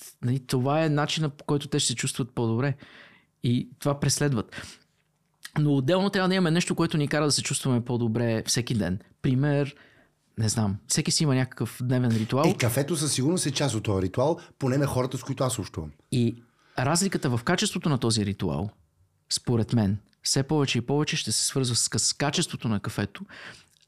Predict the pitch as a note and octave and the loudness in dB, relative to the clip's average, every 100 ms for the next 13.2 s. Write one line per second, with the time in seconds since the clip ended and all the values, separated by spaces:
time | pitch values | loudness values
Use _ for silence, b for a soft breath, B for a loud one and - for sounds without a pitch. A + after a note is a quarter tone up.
0 | _ - B2 A#2 A2+ A2 - _ - A#2+ | _ -2 0 2 0 -2 -6 _ 0 0
1 | A#2+ - G#2 G#2 G#2 F#2+ F2 F#2 E2+ D2+ | 0 0 -2 -2 -2 -2 -2 -4 -4 -6
2 | G#2 B B B _ - G#2+ G#2+ C3 C#3+ | -8 B B B _ -4 -2 0 0 -2
3 | D3+ D3 E3 E3 D3 A#2+ A2 G#2+ A2+ G#2+ | -2 -2 -4 -4 -2 0 0 -2 -2 -2
4 | G#2+ - F2+ F2+ F#2+ G2 G2+ - _ _ | -2 -4 -6 -4 -4 -6 -10 -14 _ _
5 | _ _ - - - - - A#2 G2 E2+ | _ _ -18 -16 -16 -20 -10 -6 -4 -2
6 | - D#2+ - - - A#2 G2 - G2+ G#2 | -2 -2 -2 -4 -4 -6 -8 -6 -4 -4
7 | F#2 - F2+ - G#2 - - - - B2+ | -4 -4 -4 -4 -6 -6 -12 -20 -10 -2
8 | C3 A2+ G2 E3 G3 D#3+ A2 F#2 F#2 F2+ | 2 2 0 -2 -2 0 2 0 0 -2
9 | F2 E2+ - B2+ A#2+ E3 C3+ - A#2 G#2+ | -2 -4 -4 -4 -4 -2 0 0 2 0
10 | F#2+ G2+ F#3+ C3+ C3 A2+ G2 G2+ G#2 G#2+ | 2 2 2 2 0 0 0 0 0 0
11 | A2 G#2 F#2+ F2+ - G2+ F#2+ F#2+ C3 A2+ | -2 0 -2 -2 -4 -4 -2 -2 0 0
12 | G#2+ A2+ D#3+ C#3 A#2 G#2+ C#3+ C#3 A2+ F#2 | 0 0 0 0 -2 -4 -6 -6 -6 -4
13 | F2+ | -4